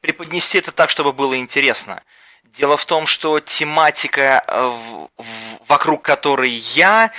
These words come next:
кручусь в моих, э, публичных выступлениях, она, м, э, имеет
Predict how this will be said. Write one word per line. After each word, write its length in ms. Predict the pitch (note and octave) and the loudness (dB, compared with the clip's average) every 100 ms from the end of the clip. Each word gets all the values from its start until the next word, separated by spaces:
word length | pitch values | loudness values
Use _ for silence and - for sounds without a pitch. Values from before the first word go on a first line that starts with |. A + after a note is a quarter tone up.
| - - | -14 -8
кручусь 720 | C3 B2+ - B2+ A2 - A2+ | -6 0 2 2 0 0 0
в 220 | G#2+ G#2 | -4 -6
моих, 460 | A#2 G#2+ G2+ - - | -4 -4 -4 -8 -8
э, 120 | F#2+ | -10
публичных 560 | - A2 G#2+ - G#2 A2 | -10 -10 -6 -6 -8 -8
выступлениях, 720 | - B2+ D#3 E3+ C#3+ B2+ - _ _ _ _ | -8 -6 -2 0 0 -2 -6 _ _ _ _
она, 720 | C#3 C#3+ D3+ E3 D#3 D#3 D3 - _ _ _ _ _ _ _ _ _ _ - | 4 4 4 4 6 4 0 -10 _ _ _ _ _ _ _ _ _ _ -16
м, 440 | C3+ C3+ C3 B2+ | -10 -6 -2 2
э, 640 | B2+ B2 A#2+ A#2+ A#2 A#2 A2+ | 4 6 6 4 4 2 -2
имеет 560 | - C3 D3 C3+ C3 | -8 -4 0 2 0